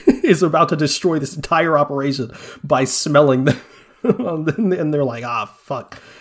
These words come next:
Now we got, <laughs> now we got <laughs> change the fucking soap we use." But, uh, like, part of me was rooting for the family, and the other part of me is praying for their downfall, 'cause I'm like, like, I'm like, I'm like, "Hell yeah, you know what? Get that bag."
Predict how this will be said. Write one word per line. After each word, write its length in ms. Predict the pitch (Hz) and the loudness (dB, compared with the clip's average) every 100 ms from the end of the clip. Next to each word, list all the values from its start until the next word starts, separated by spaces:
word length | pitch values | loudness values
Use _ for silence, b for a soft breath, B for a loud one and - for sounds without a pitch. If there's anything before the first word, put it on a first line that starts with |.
| B | B
Now 100 | 123 | -2
we 100 | 123 | 0
got, 180 | 127 123 - | 0 -2 -2
<laughs> 40 | |
now 140 | 170 127 | -2 0
we 60 | 131 | 0
got 220 | 135 139 | 0 2
<laughs> 1200 | 208 - 269 - - 269 - - - - - _ - | 2 2 0 0 -4 -6 -8 -20 -20 -20 -20 _ -20
change 540 | - - - 135 139 | -20 -14 -8 -6 -6
the 80 | 127 | -6
fucking 300 | - 151 120 | -4 -4 -4
soap 420 | - - 147 - | -4 -2 -2 -2
we 120 | 123 | -4
use." 340 | 113 110 107 - b b b b b b b - | -2 -4 -6 -10 b b b b b b b -6
But, 180 | 123 113 | 0 2
uh, 320 | 107 - 95 - _ _ _ - | 0 -4 -8 -12 _ _ _ -6
like, 220 | 151 - | -6 -4
part 300 | - 190 240 | -6 -2 0
of 100 | 247 | 0
me 180 | 240 226 | 0 0
was 240 | 165 135 | 0 -2
rooting 640 | 120 123 143 160 185 196 196 | -2 2 2 2 0 -4 -6
for 220 | - 151 | -8 -4
the 80 | 131 | -4
family, 580 | - 135 143 165 185 156 | -4 0 0 0 -2 -2
and 100 | 131 | 0
the 140 | 131 | 2
other 160 | 135 143 | 2 0
part 200 | 139 135 | -2 -2
of 40 | |
me 100 | 131 | 0
is 120 | 123 - | -2 -4
praying 420 | - 131 120 127 | -8 -6 -2 -2
for 160 | 139 | -2
their 140 | 120 110 | -4 -4
downfall, 540 | 110 110 107 107 101 | -6 -6 -8 -10 -10
'cause 140 | 110 117 | -8 -6
I'm 140 | 120 | -4
like, 300 | 113 101 - _ - | -4 -6 -14 _ -8
like, 340 | 139 113 - _ | -6 -6 -8 _
I'm 100 | 147 | -2
like, 220 | 135 120 104 143 131 139 135 | 0 0 -4 -14 -12 -8 -4
I'm 140 | 135 | 0
like, 180 | 127 120 | 0 -2
"Hell 200 | 180 151 | -2 -2
yeah, 140 | 120 | -2
you 120 | 110 | -2
know 80 | 135 | 0
what? 200 | 147 139 | 2 0
Get 160 | 165 170 | -2 0
that 220 | 135 117 | 0 0
bag." 340 | 120 104 98 | -2 -4 -8